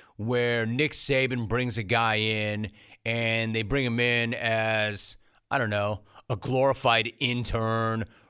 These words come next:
or quality control assistant or consultant. No, hell no. Petrino is the offensive coordinator. Hell, the fact that this dude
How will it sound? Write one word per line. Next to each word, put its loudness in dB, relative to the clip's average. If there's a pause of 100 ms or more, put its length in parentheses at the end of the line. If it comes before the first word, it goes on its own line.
(100)
or -2
quality 4
control 0
assistant 0 (260)
or 0
consultant. 0 (440)
No, 0
hell 2
no. 2 (460)
Petrino 0
is 0
the 0
offensive 0
coordinator. -2 (1400)
Hell, 2
the -4
fact 2
that -2
this 0
dude 0